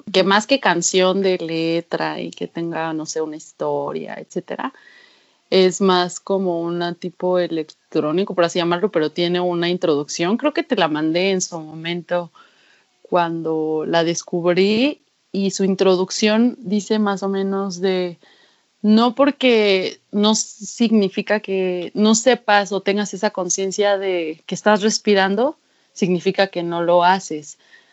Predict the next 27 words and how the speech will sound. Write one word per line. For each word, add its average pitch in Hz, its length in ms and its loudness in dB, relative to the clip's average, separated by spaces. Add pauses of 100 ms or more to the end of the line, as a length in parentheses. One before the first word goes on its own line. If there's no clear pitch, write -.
Así 170 320 0
como 196 440 2
el 175 200 2
universo 190 760 0
que 185 160 -4
está 180 600 0
todo 185 240 2
el 170 100 -2
tiempo 185 340 -4
constelándose, 190 1700 0
el 180 220 0
que 185 160 0
no 190 200 2
lo 254 160 4
sepas 220 600 0
literalmente 175 720 -4
así 170 260 -4
de, 170 400 -4
que 170 160 -10
lo 151 140 -4
tengas 175 220 -6
presente 160 340 -4
así 175 240 -2
de 165 100 -2
casual, 160 460 -2
¿no? 160 160 -4
De 190 180 0